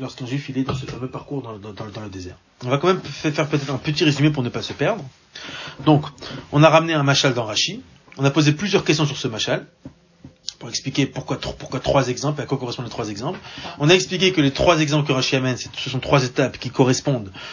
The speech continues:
aux trois premières étapes de Bnei Israël dans, dans le désert. Et on a expliqué aussi que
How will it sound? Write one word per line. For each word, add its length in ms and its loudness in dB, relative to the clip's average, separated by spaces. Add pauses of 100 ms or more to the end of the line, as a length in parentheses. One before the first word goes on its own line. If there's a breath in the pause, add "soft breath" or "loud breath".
(160 loud breath)
aux 40 -8
trois 200 6
premières 240 2
étapes 160 0
de 80 -2
Bnei 140 -4
Israël 260 -2
dans, 160 -6
dans 120 -8
le 60 -8
désert. 400 -6 (720 loud breath)
Et 260 6
on 120 2
a 40 4
expliqué 320 2
aussi 380 0 (880)
que 240 4